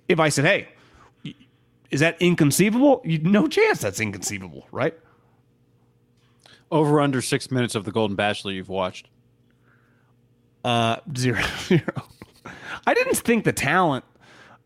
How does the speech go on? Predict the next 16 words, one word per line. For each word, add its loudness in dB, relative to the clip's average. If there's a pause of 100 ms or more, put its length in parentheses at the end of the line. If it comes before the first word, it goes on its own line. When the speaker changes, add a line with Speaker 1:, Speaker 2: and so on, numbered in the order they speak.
Speaker 1:
I, 2
I -2
think -2
I, -2
I 0
could 2
have 2
been 4
a 2
better, 2 (160)
like, -6 (840)
gathered 0
the -10
talent -4
for -14
them, -12